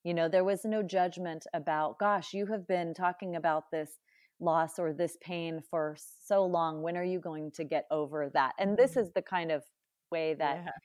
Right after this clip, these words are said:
Speaker 1: it was growing up in
Speaker 2: <laughs>
Speaker 1: my family. "Move on, you know, just stop
Speaker 2: Mm-hmm.
Speaker 1: loitering in it." And so for the first time ever, I had permission to just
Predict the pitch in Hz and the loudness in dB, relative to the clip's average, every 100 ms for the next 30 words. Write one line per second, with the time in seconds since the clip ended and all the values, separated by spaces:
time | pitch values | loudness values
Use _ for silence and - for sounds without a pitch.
0 | _ - 208 185 185 170 196 175 170 170 | _ 2 4 6 6 4 2 2 4 4
1 | 185 175 175 170 254 359 370 160 160 247 | 4 2 0 2 4 4 2 0 4 4
2 | 339 359 453 453 185 131 _ 160 170 160 | 4 2 2 0 -2 -6 _ -6 -2 -2
3 | 180 220 226 - 233 262 - - 175 180 | -2 -4 -10 4 6 6 0 -8 0 4
4 | 254 277 208 160 156 147 139 - - - | 4 4 0 -4 -8 -12 -12 -16 -20 -20
5 | - - 214 220 247 226 - 233 233 - | -16 -4 -2 0 0 0 2 0 0 -2
6 | 254 - 254 240 - 226 214 180 165 175 | -4 -6 -6 -6 -2 0 2 2 0 -2
7 | 190 190 175 202 - 190 - 160 196 190 | -4 -4 -4 -6 -6 -6 -8 -6 -6 -6
8 | - | -14